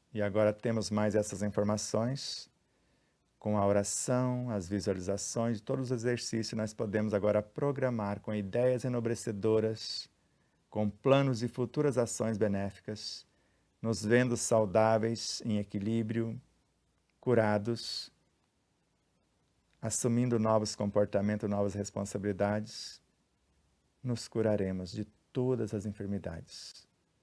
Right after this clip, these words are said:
pois todas não são criações de Deus, mas frutos da ignorância do ser.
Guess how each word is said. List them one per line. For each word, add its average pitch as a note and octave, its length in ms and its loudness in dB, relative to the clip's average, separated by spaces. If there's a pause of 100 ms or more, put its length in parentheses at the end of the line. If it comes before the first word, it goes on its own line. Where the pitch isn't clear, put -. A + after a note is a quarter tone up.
(680)
pois G2+ 200 -6
todas A2 440 0
não A2+ 160 -4
são G2 260 -4
criações G2 640 -4
de - 120 -8
Deus, - 600 -10 (640)
mas G#2 260 -4
frutos G#2 760 -8 (400)
da G#2 240 0
ignorância A#2+ 840 -2
do G2 140 -6
ser. F2 340 -8